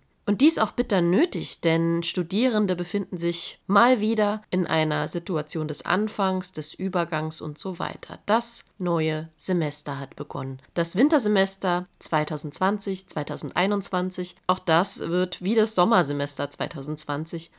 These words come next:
wahrscheinlich für viele unvergesslich werden. Wahrscheinlich nicht nur auf positive Art und Weise,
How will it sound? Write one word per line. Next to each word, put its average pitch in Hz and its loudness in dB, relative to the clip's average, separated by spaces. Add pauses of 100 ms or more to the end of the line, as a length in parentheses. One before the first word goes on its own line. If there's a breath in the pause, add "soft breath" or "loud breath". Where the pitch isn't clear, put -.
wahrscheinlich 170 2
für 156 -6
viele 156 -4
unvergesslich 139 -6
werden. - -8 (180)
Wahrscheinlich 233 2
nicht 240 -2
nur 214 4
auf - -4
positive 180 -2
Art 139 -2
und 139 -8
Weise, 170 -6